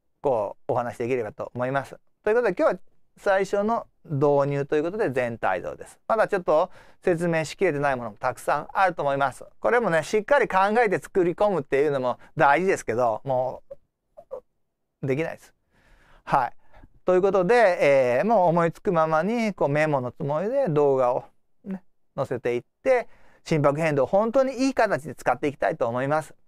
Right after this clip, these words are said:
で、本当、あの、今までちょっとね、あのー、今までというか、最近、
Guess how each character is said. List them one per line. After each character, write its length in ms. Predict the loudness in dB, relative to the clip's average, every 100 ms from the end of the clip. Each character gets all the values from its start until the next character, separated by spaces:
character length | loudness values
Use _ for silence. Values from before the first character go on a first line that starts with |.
| _ _ _ _ _ _ _ _
で、 200 | -2 -2 -2 -20 -20 _ _
本 240 | -2 2
当、 260 | 2 0 -6 -2
あ 200 | 2 4
の、 200 | 2 2
今 280 | 2 0 2
ま 140 | 2
で 120 | 2
ち 100 | 2
ょ 60 | 2
っ 20 |
と 100 | 2
ね、 260 | 2 0 -4 _ -4
あ 240 | 2 2
の 1080 | 4 2 4 4 2 2 2 2 2 0 0
ー、 60 | 0
今 120 | 2
ま 60 | 2
で 80 |
と 100 | 2
い 40 | -2
う 160 | -2
か、 200 | -6 -6
最 260 | 0 2 2
近、 380 | 0 -2 -2